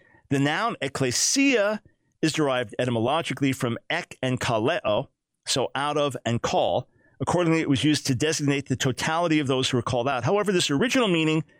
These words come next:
nowhere plays a recognizable role in our material. It is always displaced by terminological shifts, which the concept has undergone dur-, during a long history.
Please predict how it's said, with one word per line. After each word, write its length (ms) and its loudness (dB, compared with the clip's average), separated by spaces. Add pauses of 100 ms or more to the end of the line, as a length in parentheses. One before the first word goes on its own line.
(320)
nowhere 360 2
plays 360 0
a 100 2
recognizable 1120 0
role 300 0
in 80 0
our 140 0
material. 600 0 (680)
It 40 0
is 120 0
always 200 0
displaced 460 0
by 120 -2
terminological 800 0
shifts, 440 -2
which 180 -2
the 80 -6
concept 440 -2
has 140 2
undergone 520 2
dur-, 240 0
during 280 -2
a 40 0
long 240 2
history. 420 0